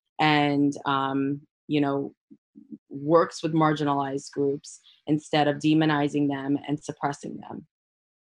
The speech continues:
So that's really where we're going, but we need all of this stuff to come out <laughs> in order to get there. So those are the last two eclipses on that cycle. And then we have election coming up. Like,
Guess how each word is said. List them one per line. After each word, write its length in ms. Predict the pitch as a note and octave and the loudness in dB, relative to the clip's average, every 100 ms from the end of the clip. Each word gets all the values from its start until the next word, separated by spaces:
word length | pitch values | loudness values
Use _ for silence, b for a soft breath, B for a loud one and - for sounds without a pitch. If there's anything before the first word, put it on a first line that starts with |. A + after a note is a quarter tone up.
| _ - | _ -20
So 180 | - D#3+ | -4 2
that's 360 | D#3+ D#3+ - | 6 6 4
really 340 | D3+ E3+ E3+ D#3 | 2 6 6 6
where 240 | D3 D3 | 4 2
we're 260 | C#3+ C#3 C#3 - - | 2 -2 -8 -12 -2
going, 480 | D3 D3 F3 F#3+ G3+ _ _ _ _ | 2 2 2 2 -2 _ _ _ _
but 180 | E3 C3+ | 2 4
we 140 | D#3 | 4
need 500 | D#3 D#3 D#3 D#3+ D#3 | 6 6 4 4 2
all 360 | C#3 C#3 C#3 C#3+ | 4 2 4 2
of 120 | C#3 | -2
this 460 | C#3+ C#3 - - - - _ _ _ _ _ _ | -6 -6 -8 -16 -20 -20 _ _ _ _ _ _
stuff 440 | - E3 D3 - | -2 2 2 0
to 100 | - | -10
come 240 | - C#3 - | -10 -12 -12
out 260 | - B2 - G#3 | -12 -14 -4 -4
<laughs> 160 | - | 0
in 100 | G#3 | 2
order 240 | E3+ D3 D3 | 2 -2 -4
to 100 | C#3+ | -8
get 220 | - - - | -10 -12 -14
there. 220 | - G3 _ _ _ _ | -16 -16 _ _ _ _
So 280 | - D#3+ | 0 0
those 220 | D3 E3+ G3 | 2 4 6
are 40 | |
the 80 | B3+ | 8
last 220 | C4 - | 8 6
two 100 | B3+ | 0
eclipses 360 | B3 D4+ G#3 A3 | 4 4 6 4
on 100 | G3+ | 6
that 280 | G3 - | 4 2
cycle. 500 | - A3 A3 D3 D3+ - _ _ - | 4 4 4 -2 -2 -8 _ _ 0
And 140 | F#3 | 2
then 140 | F#3+ | 4
we 80 | F#3+ | 6
have 100 | F3+ | 6
election 480 | D#3+ F3+ A3 - A3+ | 6 6 6 4 4
coming 320 | B3+ A#3 G#3+ | 6 4 6
up. 380 | G#3+ G#3+ G#3+ G#3 | 8 8 8 6
Like, 460 | E3+ E3 D3+ D#3 - | 2 2 2 -2 -10